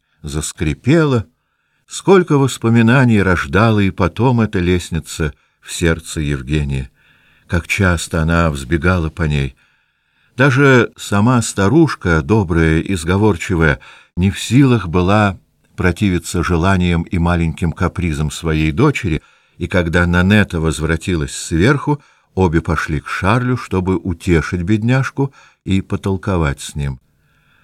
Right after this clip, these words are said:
Посетить Шарля посоветовало им христианское братолюбие. И обе они не замечали, что уже другой день толкуют и вкось, и вкривь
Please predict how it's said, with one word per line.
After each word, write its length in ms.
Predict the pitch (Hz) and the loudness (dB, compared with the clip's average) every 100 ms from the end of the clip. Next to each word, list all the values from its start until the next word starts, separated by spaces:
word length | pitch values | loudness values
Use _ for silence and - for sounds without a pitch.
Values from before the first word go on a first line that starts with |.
| _ _ _ _ _ _ _ _ _ _ _ - | _ _ _ _ _ _ _ _ _ _ _ -2
Посетить 440 | 95 117 131 185 | 0 0 0 0
Шарля 640 | - 143 180 165 160 151 - | 0 0 2 4 4 2 0
посоветовало 800 | 92 - 85 139 143 123 113 101 | -6 -2 0 0 0 0 2 0
им 300 | 107 117 113 | 2 0 0
христианское 920 | 95 87 - 95 101 - - 92 87 | -2 -4 -2 0 0 -2 -2 0 0
братолюбие. 840 | 82 85 78 78 80 73 69 67 _ _ _ _ _ _ _ | -2 -2 -2 0 0 0 -4 -4 _ _ _ _ _ _ _
И 160 | 95 92 | 0 0
обе 380 | 117 135 120 117 | 2 2 4 4
они 220 | 113 110 | 6 6
не 120 | 104 | 4
замечали, 640 | 90 98 101 - 139 113 | 4 2 2 0 0 0
что 260 | 85 - 85 | -2 -2 -2
уже 240 | 80 90 | 0 0
другой 400 | 80 82 78 113 | 0 0 4 4
день 360 | 95 95 143 143 | 4 2 2 0
толкуют 600 | - 90 - 104 95 85 | -2 -2 -2 0 0 0
и 60 | 87 | -2
вкось, 500 | - - 101 123 98 | -4 0 2 2 0
и 60 | |
вкривь 580 | 82 - 92 117 151 - | -6 -2 2 4 2 -2